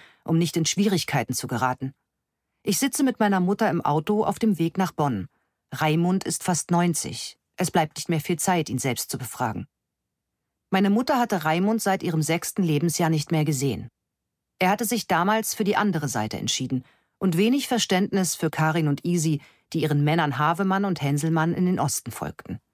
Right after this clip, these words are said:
Jeder Kontakt zu seinen beiden Schwestern hätte ihn später den Job als Beamter im Auswärtigen Dienst kosten können. Nur ab und zu schickte Isi ihm Fotos von den Kindern. Er hat sie alle sorgsam aufbewahrt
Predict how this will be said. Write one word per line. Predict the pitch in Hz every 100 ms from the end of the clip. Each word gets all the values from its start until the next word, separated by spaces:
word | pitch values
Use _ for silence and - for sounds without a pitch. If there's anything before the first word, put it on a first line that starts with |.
| _ _ _ _ _ _
Jeder | 175 262 311
Kontakt | 285 269 214 233 -
zu | 247
seinen | 190 185
beiden | 175 170 160
Schwestern | - 147 143 - 190 214 -
hätte | 147 208
ihn | 202 196
später | - 185 208
den | 185 165
Job | 151 190 -
als | 190 -
Beamter | 151 - 147 151 190
im | 180
Auswärtigen | 151 160 - 175 190 185
Dienst | 175 143 -
kosten | - 110 -
können. | 131 110 117 - _ _ _ _ _
Nur | 190 190
ab | 226
und | 240
zu | 220 247 269
schickte | 302 233 - 196
Isi | 190 208 208
ihm | 196
Fotos | 185 170 160 170 -
von | 180
den | 175 165
Kindern. | 156 113 143 156 _ _ _ _ _ _ _ _ _ _
Er | - 202
hat | 226
sie | 233
alle | - 202 254
sorgsam | 208 208 - 226 208
aufbewahrt | 165 175 - 160 120 113 -